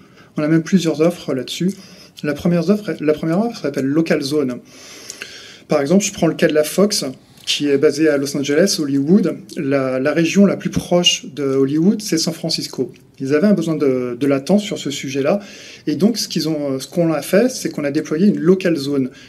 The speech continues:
Une local zone directement à Los Angeles. Et on a construit des data, des data centers pour nos clients de Los Angeles. Et ça leur permet d'avoir une latence très, très faible. Le deuxième point, si on n'a pas besoin, si vous ne demandez pas un data center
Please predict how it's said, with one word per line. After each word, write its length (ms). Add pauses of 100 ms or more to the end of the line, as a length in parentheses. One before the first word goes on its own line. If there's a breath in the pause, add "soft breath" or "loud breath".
(100)
Une 60
local 280
zone 220
directement 580
à 60
Los 180
Angeles. 500 (520 loud breath)
Et 280
on 160
a 120
construit 400
des 80
data, 320 (140)
des 120
data 140
centers 580
pour 280
nos 120
clients 560
de 160
Los 240
Angeles. 520 (600 loud breath)
Et 60
ça 140
leur 120
permet 300
d'avoir 560 (340 loud breath)
une 120
latence 280
très, 140
très 180
faible. 320 (400 loud breath)
Le 160
deuxième 460
point, 360 (220)
si 220
on 40
n'a 120
pas 140
besoin, 480
si 160
vous 120
ne 60
demandez 320
pas 180
un 40
data 260
center 360